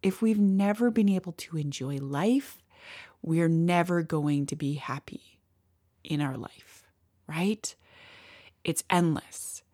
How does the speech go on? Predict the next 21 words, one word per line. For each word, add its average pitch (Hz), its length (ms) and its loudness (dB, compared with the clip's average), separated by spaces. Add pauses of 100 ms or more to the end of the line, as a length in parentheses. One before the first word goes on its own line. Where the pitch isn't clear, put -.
(640)
And 220 120 2
we 262 100 8
don't 330 240 2
know 180 360 4
that 180 120 2
we 147 140 0
have 143 420 -2
these 196 260 0
thoughts, 233 520 -4 (180)
but - 200 -2
they're 214 300 4 (100)
often 233 640 0 (120)
there, 165 580 0 (400)
quietly 185 880 -4 (160)
messing 156 440 -2
up 151 160 -4
our 151 120 -2
jam. 139 440 -6 (1000)
As 180 160 6
a 185 40 0
coach, 240 540 4